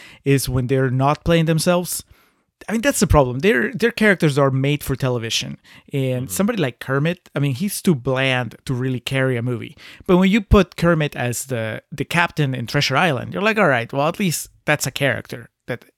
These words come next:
Speaker 1: you know, is played by Kermit." But, uh, you know what I mean? Like, that's,
Speaker 2: Mm-hmm.
Speaker 1: that makes it more interesting.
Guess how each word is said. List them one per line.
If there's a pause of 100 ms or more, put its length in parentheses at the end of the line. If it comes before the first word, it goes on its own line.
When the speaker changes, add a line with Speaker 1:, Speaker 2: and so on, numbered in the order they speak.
(140)
Speaker 1:
you
know,
is
played
by
Kermit." (100)
But, (120)
uh, (100)
you
know
what
I
mean?
Like,
that's, (280)
Speaker 2:
Mm-hmm.
Speaker 1:
that
makes
it
more
interesting.